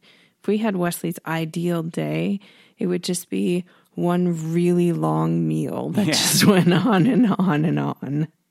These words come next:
Speaker 2: Like as soon as he's done with breakfast, after that he's taken an hour or two to eat, like, thirty minutes later, he's like, "When's lunch?"
Speaker 1: Or is it snack time?
Speaker 2: Is it snack time?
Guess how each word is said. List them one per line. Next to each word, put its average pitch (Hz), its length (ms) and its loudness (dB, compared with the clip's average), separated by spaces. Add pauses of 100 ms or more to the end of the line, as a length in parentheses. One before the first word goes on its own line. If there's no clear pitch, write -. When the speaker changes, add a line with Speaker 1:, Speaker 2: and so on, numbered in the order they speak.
(400)
Speaker 2:
Like 120 160 -6
as 123 160 -2
soon 151 240 -2
as 156 160 -4
he's 123 320 -4 (540)
done 117 300 4
with 101 200 -8
breakfast, 107 460 -8
after 101 180 -8 (180)
that 107 120 -6
he's 104 180 -4
taken 104 480 -4 (420)
an 101 120 -10
hour 98 400 -4
or 95 80 -8
two 98 220 -12
to 101 80 -10
eat, 98 360 -8 (460)
like, - 240 -16
thirty 120 160 -2
minutes 113 240 -4
later, 107 180 -4
he's 95 140 -8
like, 98 240 -8
"When's 135 300 -8
lunch?" 104 520 -6 (540)
Speaker 1:
Or 202 220 2
is 220 240 -2
it 277 100 -4
snack - 380 -4
time? 269 460 0
Speaker 2:
Is - 80 -10
it 143 100 -2
snack 110 240 -6
time? 104 320 -6